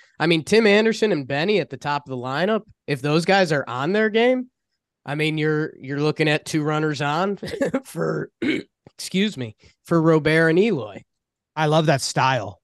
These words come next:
Speaker 2: that they're gonna be playing with those two guys up there.
Speaker 1: Little old school, little Trey Turner, Adam Eaton going on for your Nats. Now, does it look like that?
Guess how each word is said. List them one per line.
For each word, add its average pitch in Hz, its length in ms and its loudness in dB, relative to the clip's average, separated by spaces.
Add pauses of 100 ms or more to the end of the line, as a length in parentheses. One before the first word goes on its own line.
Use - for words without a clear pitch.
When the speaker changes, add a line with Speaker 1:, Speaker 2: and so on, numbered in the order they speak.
Speaker 2:
that 117 100 -12
they're 120 100 -6
gonna 110 140 -10
be 104 100 -12
playing 101 360 -6
with 110 100 -12
those 107 220 -10
two 117 100 -12
guys 104 220 -8
up 110 80 -10
there. 165 100 -2
Speaker 1:
Little 175 200 6
old 226 260 6
school, 156 240 0
little 151 160 -2
Trey 170 320 0
Turner, 165 480 -2
Adam 170 300 0
Eaton 143 460 -8
going 123 260 -8
on 123 180 -4
for 151 140 -4
your 147 140 2
Nats. 190 460 2
Now, 143 160 0
does 147 260 -2
it 143 100 -2
look 143 260 -4
like 202 220 2
that? 247 280 2